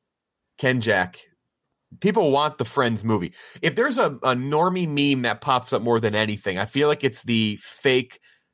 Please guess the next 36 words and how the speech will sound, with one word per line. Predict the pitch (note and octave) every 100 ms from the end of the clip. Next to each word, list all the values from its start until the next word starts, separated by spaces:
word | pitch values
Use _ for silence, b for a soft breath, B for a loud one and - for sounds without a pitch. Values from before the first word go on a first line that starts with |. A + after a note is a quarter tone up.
| -
Friends | - C3+ B2+ B2 B2+ A#2+ - - _ _ _ _ -
N | C3 C3+
B | B2+
C | A#2 C3 B2
logo, | B2 A#2+ B2+ A#2+ A#2+ A#2
and | A2
then | G#2
it'll |
say, | G#2 A2+
like, | G#2 G2+
fall | - A2+ G#2+ A2
twenty | - A2+ G#2+
eighteen. | G#2 G#2+ - G#2+ A2 A2
Like, | G#2+
the | B2
fake | A#2 - D#3 D#3 -
Friends | - B2+ C3+
is | B2
coming | A2+ B2+ A2+
back | G2+ G2+ G2+ -
thing | F#2+ F#2
always | F#2 G2+ G2 F#2+
circles | G#2+ F2+ F#2+
around, | F#2+ F2+ F#2+ A#2+ C#3 b b b
even | B2+ B2
though | A#2+
they've | G#2+
all | A2+ G#2+
said | - F#2
they're | F2+
not | F2+ F2+
gonna | F2+ F2
do | F2 F#2
it. | A2 _ _ _ _ -
I |
mean, | G#2+ G2